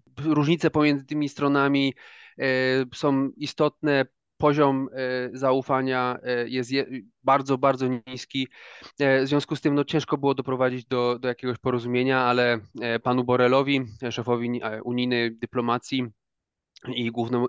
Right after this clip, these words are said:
głównemu negocjatorowi ze strony, e, Unii Europejskiej, czyli panu Lajczakowi, no, im bardzo zależało na tym, żeby w ogóle, e, z czymś, e, się rozejść. E, no i dlatego ostatecznie to porozumienie, które zostało ogłoszone,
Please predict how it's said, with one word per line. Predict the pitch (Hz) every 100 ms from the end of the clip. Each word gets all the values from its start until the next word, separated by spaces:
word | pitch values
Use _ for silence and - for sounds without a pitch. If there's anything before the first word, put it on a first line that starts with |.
| -
głównemu | 117 123 120 123 120
negocjatorowi | 123 123 143 - 127 131 123
ze | 127
strony, | - 127 127 117 - - - -
e, | 127 120
Unii | 127 131
Europejskiej, | 131 123 127 127
czyli | 120 117
panu | - 120
Lajczakowi, | 120 127 117 131 123 - - - - _ -
no, |
im | 160 151
bardzo | 156 151 143
zależało | 139 131 131 123
na | 123 120
tym, | 127
żeby | 127 123 120
w |
ogóle, | 120 123 120 - - 117
e, | 117 113 113 113 - 117
z |
czymś, | - 131 123 - - -
e, | 113 113
się | - 127
rozejść. | 117 110 117 127 - _ _ _ _ _ _ _ _ _ -
E, | 123 123
no | 147
i | 160
dlatego | 156 151 147 151 143 151 - - -
ostatecznie | 131 143 147 - 151 139 131 -
to | 131
porozumienie, | 131 127 131 131 127
które | 135 123
zostało | 117 131 123 120 120
ogłoszone, | 117 120 117 135 139 135